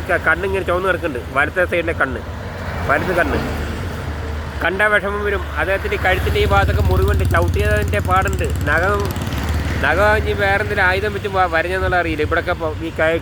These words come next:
കഴുത്തിൻ്റെ ഈ ഭാഗത്തൊക്കെ പാടുണ്ട്, ഇവിടെ പാടുണ്ട്, ഇവിടെ പാടുണ്ട്, നെഞ്ചത്ത് പാടുണ്ട്. എന്താണിത്? ബംഗാളികളെ പഠിച്ച് മലയാളികൾ കഴിയേണ്ട ഒരു കാലം വരെ. പൊതുവേ പൊലാടിമുക്കൊക്കെ ഇവിടെ വന്നു കഴിഞ്ഞിട്ട് ഇവിടെ കേരളം ഗൾഫാണെന്ന് കരുതിയിട്ട് ഇവിടുന്ന് വരും. ഈ കണ്ടമാനം റെയിൽവേ സ്റ്റേഷൻ്റെ അവിടെ ഇവിടെയൊക്കെ വന്ന് ഇറങ്ങി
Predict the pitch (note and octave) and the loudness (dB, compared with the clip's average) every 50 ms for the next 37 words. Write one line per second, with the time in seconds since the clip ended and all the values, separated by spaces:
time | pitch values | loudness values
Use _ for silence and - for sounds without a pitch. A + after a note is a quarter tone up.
0 | - E3 E3+ E3+ E3+ G3 F3 F#3 F#3+ F3 F3 F3 F3 F3+ D#3+ F3 E3 - E3 D#3 | 2 0 0 0 0 -4 -4 -2 0 2 2 2 2 0 -2 -2 -2 2 2 2
1 | E3+ F3 E3 C#3+ A2 - - - - - - - - - - - C3 F3+ G3 F#3 | 2 2 -2 -6 -8 -10 -10 -12 -12 -12 -10 -10 -10 -8 -8 -2 0 0 0 0
2 | F#3 F#3 F3+ F3 F3 E3+ E3+ F3+ F#3+ F3+ F3+ F3+ E3+ E3+ E3 D#3+ D#3+ D#3+ F3 E3+ | 0 0 0 0 -2 0 0 0 0 2 2 2 2 2 0 0 0 0 -2 -2
3 | G3 F3 F3 F3 E3 E3 D#3 C3+ A2+ - - - - - - - - - - - | 0 2 4 4 4 4 2 -4 -4 -4 -8 -10 -12 -12 -12 -12 -12 -12 -8 -4
4 | B2+ C#3+ D#3+ F3+ G#3 G#3 G#3 G#3 G3 G3 E3+ - - - - - - - - - | -2 -2 0 2 2 2 2 2 0 0 -2 -4 -6 -6 -6 -6 -6 -6 -6 -4
5 | - - - - - - - - - D#3 F3 G3+ G#3+ A3 G#3+ A3 A3 A3+ A#3 A3+ | -4 -4 -4 -4 -4 -4 -2 0 2 2 2 2 4 2 2 4 2 0 0 0
6 | G#3+ A3 G3+ F#3+ G#3 G3 F#3+ G3+ G#3 A3 G#3+ G#3+ G3+ G#3 G3+ G3 G3 G3+ G3 F#3 | 0 -2 -4 -2 -2 0 2 2 2 2 0 -2 0 0 -2 -2 0 -2 0 2
7 | F#3+ F3+ F3+ F3+ F3 F3 D#3 C3+ A2 G2 - - - - - - - - - - | 4 4 4 4 2 0 0 0 -2 -2 -2 -2 -2 -2 -2 -2 -2 -2 -2 -2
8 | - - - - - - - - - - - - - - - - D3 E3 F#3+ G#3 | -2 -2 -4 -2 -4 -4 -4 -2 -4 -4 -4 -2 -2 -2 0 2 4 4 4 6
9 | A3 A#3 A3+ G#3+ G#3 G3+ G#3+ A3 A3 A3+ G#3 G#3+ G#3+ G#3 A3 A3+ G#3+ G#3 A3 G#3+ | 4 2 2 2 2 2 2 2 2 0 0 -2 -2 -2 -2 -2 0 0 0 0
10 | G#3 G#3 G#3+ G#3+ G#3 G3+ G3 G3 G#3 G#3+ G#3 F#3+ D#3+ D3+ F3 E3+ F3+ G3 G3 G#3+ | 0 0 0 0 0 -2 -2 0 0 0 0 -2 -2 0 2 2 2 4 2 0
11 | G#3+ G3+ G3+ F#3+ D#3 - G#3 G#3+ G#3 G#3 G#3 G3+ G3 G#3 G3 G3+ F#3+ F#3+ G3+ G#3 | 2 2 2 2 2 0 0 2 2 0 -2 0 -2 0 0 0 0 0 -2 0
12 | F3+ F3 F3 E3+ F3+ - - - - - - - - - - D3 D#3+ - F#3 F#3 | 2 2 2 2 0 -4 -4 -6 -6 -6 -6 -6 -6 -4 -2 -4 0 2 0 0
13 | F3+ F#3 G3+ G#3 G#3+ G#3+ G#3 G3 F#3 F#3+ F#3+ G#3 F#3 G3+ G3 F#3 G#3 G3+ F#3+ F#3 | 2 0 0 0 2 2 2 2 0 0 0 -2 -2 -2 -4 -2 0 0 0 2
14 | G3 G3+ G3 G3 F#3+ F3+ G3 F#3 F#3 F#3+ F#3 F3+ F3+ | 2 0 0 0 -2 0 -2 -2 0 0 0 2 2